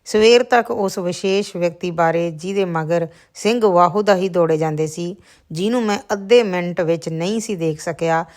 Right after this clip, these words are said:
ਉਸ ਬਾਰੇ ਵੀ ਸਮਝ ਪੈ ਗਈ। ਮੇਰੇ ਅੰਦਰ ਪੂਰੀ ਤਰ੍ਹਾਂ ਵਿਸ਼ਵਾਸ, ਆਤਮ ਵਿਸ਼ਵਾਸ ਬਲਕਿ ਬਣ ਗਿਆ ਕਿ ਇਹ ਵਿਸ਼ੇਸ਼ ਵਿਅਕਤੀ ਕੋਈ ਹੋਰ ਨਹੀਂ ਸੀ, ਸਗੋਂ ਕਲਗੀਧਰ ਪਾਤਸ਼ਾਹ ਜੀ ਆਪ ਹੀ ਸੀ। ਉਹ ਕਹਿੰਦਾ ਹੈ ਕਿ ਇੱਥੇ ਮੈਂ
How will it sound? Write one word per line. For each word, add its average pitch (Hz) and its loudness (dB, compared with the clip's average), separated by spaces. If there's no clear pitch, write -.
ਉਸ 196 0
ਬਾਰੇ 170 2
ਵੀ 175 -6
ਸਮਝ 175 -6
ਪੈ 156 -6
ਗਈ। 139 -12
ਮੇਰੇ 196 4
ਅੰਦਰ 208 0
ਪੂਰੀ 214 -4
ਤਰ੍ਹਾਂ 208 2
ਵਿਸ਼ਵਾਸ, 170 0
ਆਤਮ 208 2
ਵਿਸ਼ਵਾਸ 170 -4
ਬਲਕਿ 156 -4
ਬਣ 151 -4
ਗਿਆ 170 2
ਕਿ 196 2
ਇਹ 208 2
ਵਿਸ਼ੇਸ਼ 185 -2
ਵਿਅਕਤੀ 165 -4
ਕੋਈ 160 -4
ਹੋਰ 160 0
ਨਹੀਂ 185 -2
ਸੀ, 160 -8
ਸਗੋਂ 175 0
ਕਲਗੀਧਰ 175 -4
ਪਾਤਸ਼ਾਹ 165 -4
ਜੀ 160 -8
ਆਪ 190 0
ਹੀ 185 -10
ਸੀ। 156 -16
ਉਹ 247 4
ਕਹਿੰਦਾ 294 2
ਹੈ 294 4
ਕਿ 285 -2
ਇੱਥੇ 226 2
ਮੈਂ 214 0